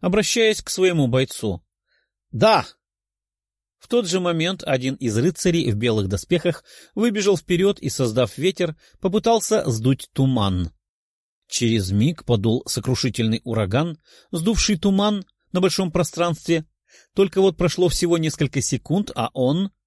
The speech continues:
вновь вернулся. «Еще раз попробуй!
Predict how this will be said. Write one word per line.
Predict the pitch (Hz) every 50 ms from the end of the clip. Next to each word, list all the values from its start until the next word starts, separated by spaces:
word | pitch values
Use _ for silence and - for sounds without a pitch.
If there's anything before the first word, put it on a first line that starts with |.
| _ -
вновь | 127 110 107 110 101 95 - -
вернулся. | 104 113 139 147 180 214 202 151 - - 110 80 - _ _ _ _ _ _ _ _ _ _ _ _ _ _ _ _ _ _ _ _ _ _ _ _ _ _
«Еще | - 98 95 127 117 - - 151 170 160
раз | 156 143 -
попробуй! | - 135 123 - 143 160 143 131 120 95 -